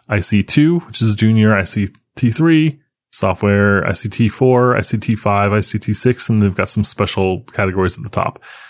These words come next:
So if you're a new so-, new grad software engineer at Netflix, you're roughly equivalent to, uh, you know,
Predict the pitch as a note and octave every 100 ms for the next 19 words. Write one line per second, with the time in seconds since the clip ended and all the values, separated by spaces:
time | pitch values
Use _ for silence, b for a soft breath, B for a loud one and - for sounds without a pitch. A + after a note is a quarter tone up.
0 | B B B - A2+ G#2 A2 C#3+ G3 D3
1 | A#2 C3+ E3+ F3+ E3+ - C#3+ C3 C3 G#2
2 | D3 D3 D#3+ D3+ - C3 - A#2+ G#2+ A2
3 | G#2 G#2 A2+ - F#2+ - - B B -
4 | G#3+ A3+ G#3+ F#3+ - G3+ D3+ - D#3+ D3+
5 | D3 - - - B2 A#2 A#2 A2 - A2
6 | - - C#3+ G#2+ F#2+ G2 -